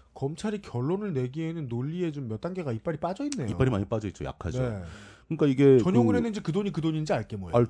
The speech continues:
Speaker 2: 수가 없죠. 법원에서도 그 의사 두 명이 신용카드 빌려준 거를 어떤 식으로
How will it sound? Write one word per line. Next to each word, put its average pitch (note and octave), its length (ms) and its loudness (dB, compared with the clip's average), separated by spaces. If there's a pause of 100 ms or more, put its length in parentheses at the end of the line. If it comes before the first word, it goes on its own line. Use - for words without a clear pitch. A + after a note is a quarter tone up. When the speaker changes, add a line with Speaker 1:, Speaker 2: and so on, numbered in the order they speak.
(120)
Speaker 2:
수가 - 180 -4
없죠. F2+ 320 -2 (260)
법원에서도 C#3+ 760 6
그 B2 120 4
의사 E3 160 6
두 E3 80 0
명이 D#3 200 2
신용카드 D#3+ 340 -2
빌려준 G2+ 380 0
거를 E2 880 0
어떤 - 260 4
식으로 G#2 380 0